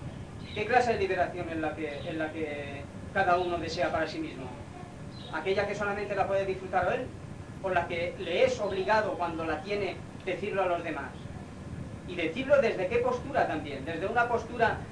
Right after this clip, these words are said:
eh, eh, eh, enclaustrada, eh, dogmatizada, eh, en fin, todo lo que representa, lo que representa, no lo representa lo real,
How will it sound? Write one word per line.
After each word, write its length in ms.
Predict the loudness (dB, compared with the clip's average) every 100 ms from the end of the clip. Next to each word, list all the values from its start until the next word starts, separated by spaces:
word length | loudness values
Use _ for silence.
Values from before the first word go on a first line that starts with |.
| -4
eh, 400 | 2 4 6 4 2
eh, 300 | 2 0 0 -2 -6 -8 -12 -8 4
eh, 380 | 6 8 6 0 -6
enclaustrada, 1000 | -4 0 4 4 4 4 6 8 6 2 0
eh, 680 | 0 0 0 -2 -8 -8 -8 0
dogmatizada, 1000 | 4 6 4 4 0 4 4 6 4 2 -4 -10 -4
eh, 480 | 0 2 4 2 0 0 -2 -4 -4 -6 -6 -10 -10 -8
en 80 | -8 -6
fin, 260 | -4 -4 -2
todo 200 | -2 0
lo 100 | 0
que 160 | 4 4
representa, 760 | 4 0 -2 0 -2 0 0 2
lo 120 | 0
que 80 | 0
representa, 600 | 0 -2 -4 0 0 0 -4 0
no 140 | 4
lo 100 | 4
representa 440 | 4 2 0 2
lo 120 | 6 6
real, 440 | 6 6 6 6